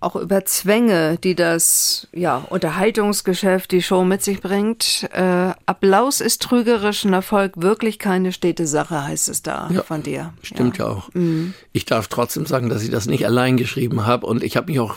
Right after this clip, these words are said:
Speaker 2: wirklich gewehrt, eigentlich am Anfang das Buch zu machen. Äh, das hat die großartige Journalistin Anne-Amelie Siemens mit mir zusammen gemacht,
Speaker 1: Ja.
Speaker 2: die eigentlich Fachfrau und Expertin für einen ganz anderen Bereich ist tatsächlich.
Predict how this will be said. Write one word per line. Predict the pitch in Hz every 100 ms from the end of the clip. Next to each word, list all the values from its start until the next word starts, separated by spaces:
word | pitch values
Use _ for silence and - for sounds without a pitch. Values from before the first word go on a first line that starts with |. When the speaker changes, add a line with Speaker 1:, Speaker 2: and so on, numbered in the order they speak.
| -
Speaker 2:
wirklich | 110 110 131 143 -
gewehrt, | 107 107 123 139 98
eigentlich | 92 98 107 101
am | 98 95
Anfang | 101 - 110
das | - -
Buch | 107 -
zu | -
machen. | 104 113 - 87 - - - -
Äh, | - 104
das | 107 -
hat | 107
die | 117
großartige | - 117 95 104 117 110
Journalistin | 107 120 117 120 - -
Anne-Amelie | - 117 - 110 107 110
Siemens | 117 180 120 -
mit | - -
mir | 95
zusammen | - 110 95 95
gemacht, | 95 90 95 151
Speaker 1:
Ja. | 180 165 180 -
Speaker 2:
die | 127 -
eigentlich | 117 139 120 -
Fachfrau | 120 113 - - - 117 123 120 -
und | 101 -
Expertin | 101 - 110 131 131 135
für | - 123 117
einen | 113
ganz | 107 135
anderen | - 151
Bereich | 156 113 170 190
ist | 95 -
tatsächlich. | 101 - 95 104 110 123